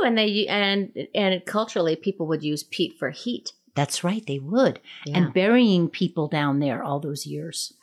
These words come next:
Speaker 1: Oh, bog bodies?
Speaker 2: Bog
Speaker 1: Oh my
Speaker 2: bodies.
Speaker 1: God, I'm so interested in bog bodies.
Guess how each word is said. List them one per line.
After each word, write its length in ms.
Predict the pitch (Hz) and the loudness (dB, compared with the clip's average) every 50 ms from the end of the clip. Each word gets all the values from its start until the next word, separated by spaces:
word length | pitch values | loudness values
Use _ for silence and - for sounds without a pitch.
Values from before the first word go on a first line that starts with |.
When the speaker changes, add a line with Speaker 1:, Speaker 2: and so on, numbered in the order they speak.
| - - - - | -20 -16 -8 -2
Speaker 1:
Oh, 420 | 165 180 202 220 233 220 190 - 190 | 0 2 4 4 4 4 2 2 0
bog 300 | - 175 165 190 208 185 | -2 -2 0 0 0 0
bodies? 460 | 175 196 190 202 214 247 262 302 349 | 0 2 2 4 4 4 4 4 4
Speaker 2:
Bog 380 | - 170 156 180 233 269 262 214 - | 2 2 2 2 2 2 0 0 2
Speaker 1:
Oh 440 | 254 233 226 226 226 240 262 - 220 | 2 4 4 4 4 4 4 4 4
my 160 | 220 247 226 | 4 4 4
Speaker 2:
bodies. 120 | 214 214 | 4 4
Speaker 1:
God, 280 | 208 220 240 240 240 220 | 6 4 4 2 2 2
I'm 300 | 170 185 196 202 208 202 | 2 2 2 2 2 2
so 340 | 196 - - 226 208 202 196 | 2 2 4 4 4 4 4
interested 360 | 180 202 190 214 202 - 185 | 4 2 2 0 2 2 2
in 100 | 175 175 | 2 2
bog 280 | 143 165 151 156 160 156 | 2 2 2 2 0 0
bodies. 520 | 156 151 143 147 143 143 165 202 - - | 0 0 0 2 2 2 2 2 2 0